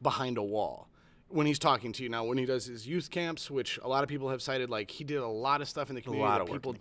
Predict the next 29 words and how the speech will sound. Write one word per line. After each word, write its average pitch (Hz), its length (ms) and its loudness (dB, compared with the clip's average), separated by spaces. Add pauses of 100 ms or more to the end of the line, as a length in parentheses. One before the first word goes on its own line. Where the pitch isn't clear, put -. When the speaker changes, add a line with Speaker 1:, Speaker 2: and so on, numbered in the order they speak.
Speaker 1:
did 156 180 0
Speaker 2:
community. 143 40 -6
Speaker 1:
not 123 220 -2
know 139 220 -2
about. 147 380 0
Speaker 2:
Yeah. 87 120 -4 (340)
Speaker 1:
And 175 240 4
those 190 320 8
of, 156 140 -4
like, 151 220 0
uh, 151 200 4
Brooke 156 240 0
Grimsley, 135 400 2
who 120 80 0
was 117 160 -2
on 120 300 -2 (360)
our, 120 400 2
our 117 120 0
podcast, 120 320 -2
I - 20 -2
think 117 140 -8
it - 20 -4
was 107 120 -6
two, 123 300 -6
two, 135 160 -6
three 131 220 -4
weeks 131 200 -4
back, 123 360 0 (320)
um, 110 480 0